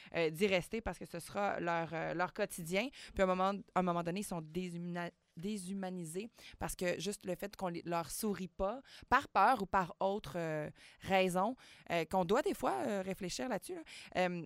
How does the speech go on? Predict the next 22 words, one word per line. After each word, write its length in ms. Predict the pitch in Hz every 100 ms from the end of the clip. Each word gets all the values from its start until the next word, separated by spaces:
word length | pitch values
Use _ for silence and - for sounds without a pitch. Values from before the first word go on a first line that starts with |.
| -
fait 80 | 202
en 60 | 185
sorte 200 | 226 -
qu'ils 720 | 170 160 - - - 185 175
se 60 |
sentent 240 | - 175 175
moins 240 | 160 175
que 100 | 175
rien, 260 | 156 170 254
ils 60 |
se 60 | -
sentent, 180 | 165 -
euh, 160 | 139 - - 170 - -
finalement 300 | 170 170 165
invisibles 800 | 175 165 170 156 190 262 196
et, 160 | 165 - -
ou, 340 | 190 190 175
euh, 180 | 156 156 - - -
inadéquats 480 | 196 185 170 208
en 60 | 202
société, 420 | 185 165 165 220
donc 200 | 226 180